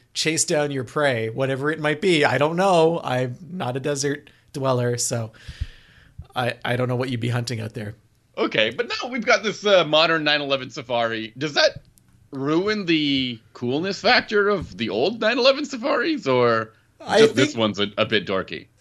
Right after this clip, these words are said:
Speaker 1: I think that the market has proven that nothing can ruin the coolness <laughs> factor of an old nine eleven. Like,
Speaker 2: That's very true.
Speaker 1: they seem to be just reaching sky-high prices on a regular basis.
Speaker 2: Look, my, my, my perspective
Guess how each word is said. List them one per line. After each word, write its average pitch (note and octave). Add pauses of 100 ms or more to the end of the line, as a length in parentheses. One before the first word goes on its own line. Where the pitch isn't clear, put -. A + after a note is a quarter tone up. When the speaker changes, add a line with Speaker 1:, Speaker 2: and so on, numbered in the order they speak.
(200)
Speaker 1:
I C4
think A3
that A3
the E3
market C#3+
has B2+
proven D3+
that B2
nothing B2+
can E3
ruin F3
the F#3
coolness E3+
<laughs> G3
factor G3
of D#3
an D#3
old D3
nine D#3+
eleven. D#3
Like, B2+
Speaker 2:
That's A2
very E2+
true. E2+
Speaker 1:
they C3+
seem D3
to D3+
be C3+
just -
reaching B2+
sky-high A#2 (120)
prices A#2
on B2+
a A2
regular A2
basis. A2 (480)
Speaker 2:
Look, G3+
my, G#3
my, G3+ (500)
my F#3
perspective G3